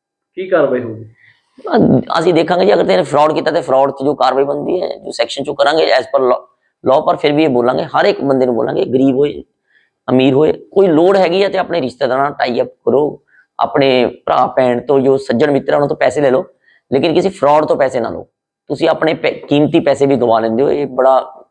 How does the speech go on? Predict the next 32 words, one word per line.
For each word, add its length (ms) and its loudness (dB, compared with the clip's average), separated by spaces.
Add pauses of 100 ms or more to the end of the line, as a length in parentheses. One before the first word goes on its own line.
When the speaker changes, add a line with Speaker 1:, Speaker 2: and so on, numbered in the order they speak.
Speaker 2:
ਦੁੱਖ 240 -2
ਦਾ 100 2
ਕੰਮ 220 0
ਹੈ, 40 -4
ਕਿਉਂਕਿ 180 -4
ਤੁਸੀਂ 180 -2
ਕਿੱਦਾਂ 240 2
ਕਮਾਏ 340 2
ਹੁੰਦੇ 280 2
ਆ, 60 -2 (640)
ਕਿਤੇ 220 0
ਡਬਲ 220 2
ਨਹੀਂ 100 0
ਹੋ 60 0
ਸਕਦੇ 220 -2
ਪੈਸੇ। 440 -4 (340)
ਸਿਰਫ 300 -2
ਔਰ 80 2
ਸਿਰਫ 320 -2 (160)
ਕੋਈ 500 0 (100)
ਆਥੋਰਾਈਜ਼ਡ, 500 0
ਤੁਹਾਨੂੰ 300 -2
ਪਹਿਲੇ 240 0
ਦੱਸਤਾ, 260 0
ਕੋਈ 380 0
ਵੀ 100 -2
ਪਾਲਿਸੀ 460 0
ਹੈ 60 0
ਸਰਕਾਰ 540 0
ਦੀ, 180 0
ਗਵਰਨਮੈਂਟ 420 0
ਦੀ, 300 -2